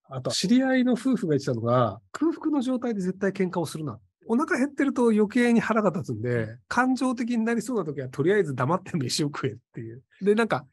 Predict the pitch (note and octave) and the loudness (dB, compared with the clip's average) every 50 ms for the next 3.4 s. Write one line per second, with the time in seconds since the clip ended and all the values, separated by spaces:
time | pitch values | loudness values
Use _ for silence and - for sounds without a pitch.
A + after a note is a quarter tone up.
0 | _ - - _ - - C4+ - - - F4 F4 F#4 F#4 F#4 - F#4+ - - C#4 | _ -20 -16 _ -4 -4 -2 0 2 2 2 4 4 4 4 4 2 0 0 -2
1 | A#3 A3+ G3+ G#3+ - G#3+ A3+ A3 G#3+ A3 G#3+ G#3+ - - A3 G#3+ G#3+ G#3+ G3+ G#3 | -2 -2 -2 -2 -2 -2 -2 -2 -4 -4 -2 -2 -2 -2 0 0 0 0 -2 -2
2 | E3 C3 B2 B2 D#3+ D#3+ C3 B2 A2 G#2+ - B2+ A2+ A2 G#2+ A#2 G#2+ - - - | -4 -4 -2 -2 -2 -2 -4 -4 -6 -8 -8 -10 -10 -8 -8 -8 -8 -8 -10 0
3 | - C3 B2+ B2 A#2+ A#2+ A2 G2 | 2 4 6 6 6 4 2 0